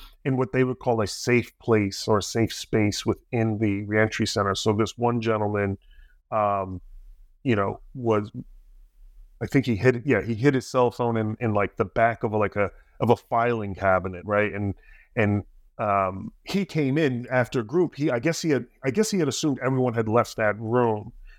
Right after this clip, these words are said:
but I was still sitting there and doing my notes or just taking notes. And he kind of came in and kind of saw me abruptly. And I guess he was like, "Well, I'm going for it." And so he went and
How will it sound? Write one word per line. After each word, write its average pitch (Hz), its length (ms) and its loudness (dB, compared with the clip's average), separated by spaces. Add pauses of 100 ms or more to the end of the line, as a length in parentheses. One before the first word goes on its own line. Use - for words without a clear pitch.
but 117 120 2
I 131 80 6
was 135 120 -2
still 123 200 -2
sitting 127 340 0
there 113 220 0
and 107 100 -2
doing 107 240 2
my 98 140 0
notes 123 480 2
or 107 100 2
just - 180 -10
taking 107 240 0
notes. 135 260 0 (220)
And 110 140 -2
he 139 80 2
kind 135 240 4
of 104 80 -4
came 117 320 -2
in 151 240 0
and 113 120 -8
kind 113 180 2
of 95 60 -8
saw 120 280 -2
me 113 140 -2
abruptly. 113 760 2 (520)
And 113 100 0
I 117 60 4
guess 127 180 0
he 131 80 -2
was 117 100 2
like, 104 140 0
"Well, 110 140 2
I'm 117 140 -2
going 120 280 0
for 117 260 0
it." 113 40 -2
And 107 120 -8
so 104 260 2
he 107 120 -6
went 110 220 2
and 101 200 -4